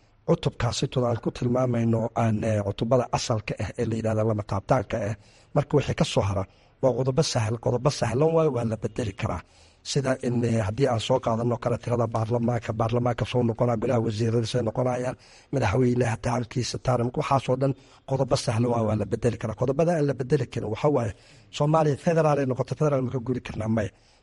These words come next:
Soomaaliya democratic waa democratic, democratic inta ka guurna boqortooyo ma noqon karnaa? Waa maya.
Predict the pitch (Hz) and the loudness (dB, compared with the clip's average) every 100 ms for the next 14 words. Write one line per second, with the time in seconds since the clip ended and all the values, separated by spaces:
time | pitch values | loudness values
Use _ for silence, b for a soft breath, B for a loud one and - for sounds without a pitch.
0 | - 139 147 151 143 147 135 135 131 120 | -4 0 2 2 2 0 2 2 2 0
1 | - 131 143 - 143 127 143 156 131 127 | -2 2 2 0 -6 -2 0 2 2 0
2 | 120 - 156 123 123 120 113 - - 139 | -4 -4 -4 0 0 0 -2 -8 -2 0
3 | 135 123 120 - - 95 101 98 131 110 | 0 0 -2 -4 -4 -2 -2 0 2 0